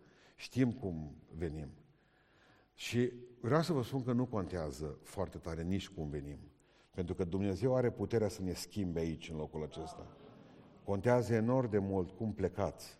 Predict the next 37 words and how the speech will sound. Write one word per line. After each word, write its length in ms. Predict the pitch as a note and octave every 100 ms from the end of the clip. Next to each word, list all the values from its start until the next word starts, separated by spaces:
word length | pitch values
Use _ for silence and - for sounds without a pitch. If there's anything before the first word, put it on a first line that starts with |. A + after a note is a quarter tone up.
| _ -
de 100 | D#2
aici. 320 | D2+ C#2 - - - - _ - - _ - - - - _ _ _ _
Ori 160 | F2
ucenicii 500 | F#2 F2+ G2+ C3 -
au 120 | G#2+ F2+
plecat 340 | F#2 F2+ F2+
schimbați 800 | - - F2 E2+ F#2+ E2 - C#2+
din 140 | D#2
odaia 300 | D#2 D2+ D#2
de 140 | D2 D2
sus 200 | - D#2
și 120 | D#2+
mă 120 | E2+
rog, 200 | G2 A2 G#2+ - - -
că 60 | A2+
indiferent 400 | D3+ A#2 A#2+ G#2+
pe 100 | G2+
ce 160 | A2+
drum 260 | F#2+ G2 F2+
ai 120 | D#2
venit, 440 | D#2 D2+ C#2 - - _ _ _ _ _ -
Dumnezeu 460 | C#2+ F2 E2 G2+
să 120 | F#2
te 120 | D#2+ E2
ducă 260 | F2+ F#2
pe 120 | -
drumul 260 | D2+ E2 E2
mântuirii. 640 | D#2 D2+ D2 D2 C#2+ C2 - - - - - - - - - -
Pe 80 | - D#2
drumul 280 | G2 G2 F#2
put-, 240 | D#2+ D2+
împuternicirii 840 | F2+ D#2+ D#2+ D#2+ D#2 D#2 - F2
și 160 | D2+ -
puterii 360 | D#2 D2+ D#2 D2
din 140 | D2+
locul 280 | D#2 D#2 D2+
acesta. 500 | C#2+ D#2 - -